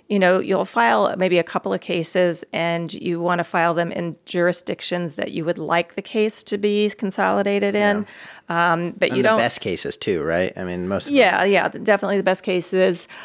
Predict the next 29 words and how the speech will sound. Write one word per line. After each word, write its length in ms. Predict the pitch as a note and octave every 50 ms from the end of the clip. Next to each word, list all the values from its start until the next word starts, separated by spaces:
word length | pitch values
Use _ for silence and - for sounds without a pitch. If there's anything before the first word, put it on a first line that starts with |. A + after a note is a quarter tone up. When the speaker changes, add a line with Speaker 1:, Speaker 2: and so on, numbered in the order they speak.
| - - -
Speaker 1:
Um, 360 | - F#3 F3+ F3+ F3 F3+ F#3 - - -
it, 180 | - - -
but, 300 | F#3+ G#3+ G#3 F#3 - - - -
you 120 | G#3+ A3
know, 60 | G#3
you 100 | G#3 G#3+
don't 200 | A3 A#3+ A3 -
go 160 | G#3 G3+ G3
file, 400 | F#3 - - F#3 F3+ F3+ F3+ F3+ -
and, 140 | - G#3+ A3
and 160 | - A3+ A3
it's 120 | A3 -
expensive. 540 | A3 - - - E4+ G4 - - - - -
I 60 | -
mean, 160 | F#3+ F#3 -
Speaker 2:
Yeah. 60 | - G2+
Speaker 1:
filing 260 | F3+ G3+ A#3 A#3 A3
fees 200 | - F#3+ F3+ E3+ E3+
are 40 |
probably 220 | E3 G#3+ F#3+ F3 E3+
average 420 | E3+ E3 E3 E3+ F3+ F3 D3+ -
four 240 | - - - F3 F3
or 60 | F3
five 240 | E3+ - E3+ E3+ E3+
hundred 220 | F#3+ A3 E3+ E3+
dollars 480 | E3 E3 E3+ F3 E3+ - - - E3+ -
per 180 | - - - F3
case. 380 | - - - G3 G3+ F#3 - -
Speaker 2:
Jesus. 240 | - - - -